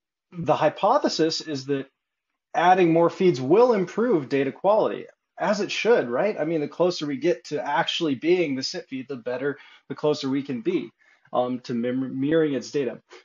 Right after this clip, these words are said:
Um, I have a feeling, though, that there is some sort of, uh, plateau function. As the, with the more feeds you add, um, the harder and harder it is to actually add more value, sort of the law of diminishing marginal utility.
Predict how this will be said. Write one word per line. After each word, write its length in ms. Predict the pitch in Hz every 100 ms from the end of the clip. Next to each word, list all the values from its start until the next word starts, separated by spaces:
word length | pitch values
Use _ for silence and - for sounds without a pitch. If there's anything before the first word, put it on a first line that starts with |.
| -
Um, 320 | 127 135 131
I 120 | 131
have 140 | 139 151
a 60 | 131
feeling, 400 | - 302 233 160
though, 200 | 139 139
that 240 | 131 -
there 180 | - 175
is 500 | 165 175 165 151 - - _ _ - - - - -
some 440 | - - 202 214
sort 300 | - 196 180
of, 220 | 160 131 - _ _
uh, 280 | 139 127 127
plateau 680 | - - 160 143 - 156 151
function. 560 | - 117 113 - 120 - - -
As 420 | - 156 156 135 - -
the, 400 | 147 143 165 165
with 120 | 170
the 60 | 160
more 220 | 170 208
feeds 320 | 196 190 156
you 100 | 147
add, 400 | 120 139 156 160 - - - _
um, 360 | 123 123 123 120
the 80 | 135
harder 320 | 185 202 190
and 80 | 165
harder 300 | 180 170 165
it 80 | 143
is 240 | 147 -
to 160 | 156 -
actually 420 | 139 135 160 139
add 240 | 131 139
more 220 | 127 123 120
value, 380 | 117 117 117
sort 180 | 110 160
of 60 | 147
the 80 | 143
law 360 | 135 139 139 135
of 100 | -
diminishing 540 | 117 127 127 135 117
marginal 560 | 113 117 113 120 113 110 _
utility. 680 | 131 - - 123 110 104